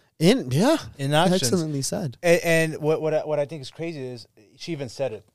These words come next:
Speaker 2: So I'm gonna quote you something. She says, "Weight loss is not something I'm focused on as much. More focused on doing what makes my body feel good and what makes me happy."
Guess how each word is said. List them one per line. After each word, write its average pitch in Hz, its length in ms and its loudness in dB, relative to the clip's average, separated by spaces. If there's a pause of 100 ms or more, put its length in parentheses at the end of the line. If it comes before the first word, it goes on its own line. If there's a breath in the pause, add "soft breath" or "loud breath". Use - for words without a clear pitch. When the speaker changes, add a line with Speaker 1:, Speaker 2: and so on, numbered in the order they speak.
(420)
Speaker 2:
So 120 120 -14
I'm 113 80 -8
gonna 113 260 -4
quote 113 220 0
you 104 60 -6
something. 92 320 -12
She 123 160 -4
says, 113 340 0 (100)
"Weight 135 320 4
loss 156 240 6
is 123 100 0
not 131 160 2
something 127 320 0
I'm 110 140 2
focused - 640 0
on 98 180 0
as 92 160 -4
much. 101 320 -2 (560 soft breath)
More 120 400 6
focused 123 520 2
on 110 160 0
doing 117 300 4
what 107 220 2
makes 104 260 -2
my 104 80 0
body 98 280 2
feel 101 240 -2
good 117 320 6
and 117 100 2
what 107 120 2
makes 104 220 -2
me 104 100 -4
happy." 95 460 -4